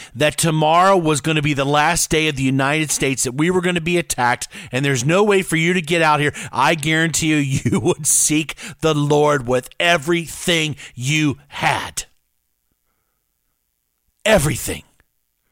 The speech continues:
And God wants us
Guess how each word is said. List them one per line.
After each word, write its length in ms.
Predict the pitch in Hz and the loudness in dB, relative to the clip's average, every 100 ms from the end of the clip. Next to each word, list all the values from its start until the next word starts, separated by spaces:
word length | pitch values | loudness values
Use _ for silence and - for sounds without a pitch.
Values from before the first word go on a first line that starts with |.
| _ _ _ _ _ _ _ - | _ _ _ _ _ _ _ -8
And 260 | 139 127 98 | -6 -6 -2
God 500 | 143 143 143 147 - _ _ - 92 | 0 0 -2 -4 -10 _ _ -12 -6
wants 420 | 123 147 - - | -2 -2 -2 -4
us 300 | 90 - | -4 -6